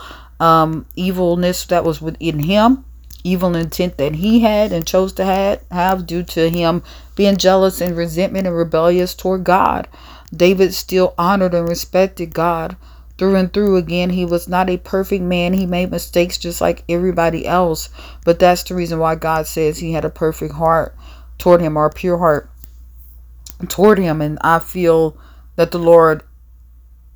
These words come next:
encourages me to choose him as an example of what relationship with Christ is supposed to look like, and let us know and remind us that, um,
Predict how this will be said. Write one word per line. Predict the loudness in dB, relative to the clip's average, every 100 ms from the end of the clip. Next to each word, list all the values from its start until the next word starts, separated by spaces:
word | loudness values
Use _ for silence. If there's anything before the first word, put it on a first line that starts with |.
| -20 -6
encourages | -4 -4 0 2 2 0 -6
me | -6 -4
to | -6
choose | -6 -8 -4 -4 -4 -4
him | -6 -4
as | -4 -6 -6
an | -10
example | -10 -4 0 0 0 0 0 -4 -12 -20 -8 -4
of | 4
what | 4
relationship | 4 0 0 -2 -4 -4 -4 -4
with | -8
Christ | -4 -2 -2 -4
is | -8
supposed | -4 -4 -4
to | -4
look | -4 -2
like, | -4 -4 -6 -14 -20 -20 -20 -8
and | -4 0
let | 2
us | 0 -4 -6
know | 0 0 0
and | 0
remind | -2 0 0 0 -2
us | -2 -4
that, | -4 0 2 2 -2 -8 -20 -20 -20 -20 -10
um, | -2 2 2 0 -2 -4 -8